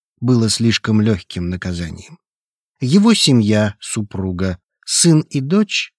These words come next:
привыкшие жить на широкую ногу,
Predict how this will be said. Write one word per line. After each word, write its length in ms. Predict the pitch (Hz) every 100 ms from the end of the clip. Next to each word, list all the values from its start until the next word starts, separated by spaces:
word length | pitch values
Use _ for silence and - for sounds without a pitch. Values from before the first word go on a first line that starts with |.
| -
привыкшие 600 | 180 175 156 - 139 131
жить 420 | 117 131 110 -
на 100 | 117
широкую 560 | - 117 113 104 110 110
ногу, 480 | 175 175 151 139